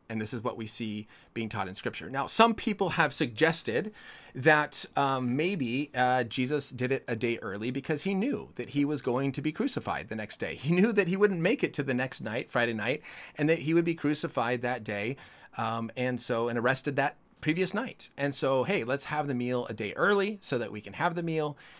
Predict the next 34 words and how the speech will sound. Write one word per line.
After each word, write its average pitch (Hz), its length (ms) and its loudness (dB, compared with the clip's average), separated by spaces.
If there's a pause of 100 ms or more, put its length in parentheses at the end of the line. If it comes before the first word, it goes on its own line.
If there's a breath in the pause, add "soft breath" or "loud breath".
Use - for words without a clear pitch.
that 117 140 -8
he 123 140 -6
can 98 340 -8 (260)
do 170 100 6
what 160 140 4
he 120 100 -4
has 104 100 -6
planned 104 280 -8
to 107 80 -10
do, 185 320 0
that 131 160 -4
he 117 140 -8
can 98 300 -8
share, 156 440 2 (320 loud breath)
uh, 110 140 -10
the 107 80 -10
bread 139 180 2
and 127 100 0
the 107 160 -2
wine 165 180 2
with 160 120 0
them, 143 220 0
that 113 180 -6
he 139 100 0
can 110 220 -6
talk 185 320 4
about 143 220 4
<laughs> - 80 -4
Judas 208 340 4
is 147 80 -2
the 147 80 -2
one 151 180 0
who's 127 140 -2
gonna 127 140 -2